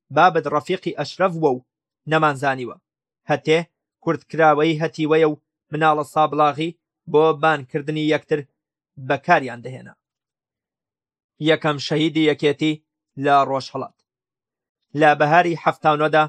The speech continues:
ڕۆژانە دەستە دەستە پێشمەرگە ماندوو نەخۆش و تامەزرۆکانی یەکێتی بۆ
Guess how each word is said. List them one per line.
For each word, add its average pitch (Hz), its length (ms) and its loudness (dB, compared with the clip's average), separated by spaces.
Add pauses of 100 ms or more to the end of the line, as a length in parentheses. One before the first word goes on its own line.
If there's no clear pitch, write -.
(320)
ڕۆژانە 151 600 0
دەستە 151 340 -4
دەستە 147 340 -2 (420)
پێشمەرگە 147 560 -2
ماندوو 147 460 -4
نەخۆش 139 320 -6
و 139 180 -8
تامەزرۆکانی 147 800 -2
یەکێتی 151 440 -4 (340)
بۆ 147 140 2